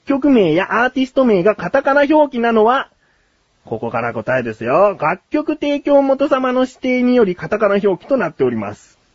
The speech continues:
また、半角カタカナ表示での記載につきましては、通常モバイルサイトではより少ない容量で多くの情報を表示させるために、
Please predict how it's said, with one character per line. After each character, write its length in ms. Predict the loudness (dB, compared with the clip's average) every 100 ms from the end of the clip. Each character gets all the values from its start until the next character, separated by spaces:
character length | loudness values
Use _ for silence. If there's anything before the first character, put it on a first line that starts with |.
| _
ま 160 | -4 -2
た、 220 | -2 -4 _ _
半 240 | -4 -2
角 260 | 0 -2 -2
カ 140 | -2
タ 100 | -2
カ 100 | -2
ナ 100 | -2 -2
表 40 | 0 0 -2
示 80 | 0
で 100 | 2
の 200 | 2 0
記 100 | -4
載 280 | -4 -2 0
に 120 | -2
つ 100 | -4
き 100 | -2
ま 180 | 0 0
し 20 |
て 140 | 2
は、 240 | 2 0 -6 _ -10
通 240 | -2 0
常 180 | 2 4
モ 160 | 4 2
バ 160 | 2
イ 60 | 0
ル 100 | 0
サ 140 | -2
イ 80 | 0
ト 100 | -2
で 60 | -2
は 140 | -2
よ 180 | 2 0
り 120 | 0
少 220 | -6 -6
な 140 | -2 0
い 140 | 2
容 280 | 2 4 4
量 200 | 4 4
で 160 | 2 2
多 200 | 2 0
く 140 | -2
の 120 | -4
情 200 | 0 0
報 120 | 2 2
を 80 |
表 100 | 2
示 260 | 2 0 0
さ 140 | -4
せ 100 | -2
る 80 | -2
た 100 | -2
め 120 | 0
に、 200 | 0 0